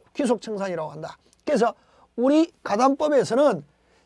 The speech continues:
채권자가 청산금을 지급하여야 다시, 청산금을 지급하여야 다시, 청산금을 지급하여야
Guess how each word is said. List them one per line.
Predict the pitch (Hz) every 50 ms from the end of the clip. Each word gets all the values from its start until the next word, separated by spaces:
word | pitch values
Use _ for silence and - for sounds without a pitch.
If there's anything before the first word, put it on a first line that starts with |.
| _ -
채권자가 | - - 247 226 - 285 285 302 285 294 285 262 269 247 - -
청산금을 | - - 285 302 311 311 294 208 254 262 269 269 262 269 262 262 262 247
지급하여야 | - - 262 269 269 254 247 - - 247 262 262 254 254 247 247 254 269 277 277 269 _ - -
다시, | 247 254 - 254 - _ _ _ _ _ - _ _
청산금을 | - - 311 330 339 339 320 254 285 285 277 262 254 247 254 247 247
지급하여야 | - - 294 285 277 254 247 202 247 262 254 240 233 247 277 302 330 - -
다시, | - 254 240 220 269 - - _ _ _ - _ _
청산금을 | - - - 330 349 330 247 269 269 277 269 262 262 254 254 220
지급하여야 | - - 262 269 254 240 220 240 254 254 240 233 240 262 311 330 330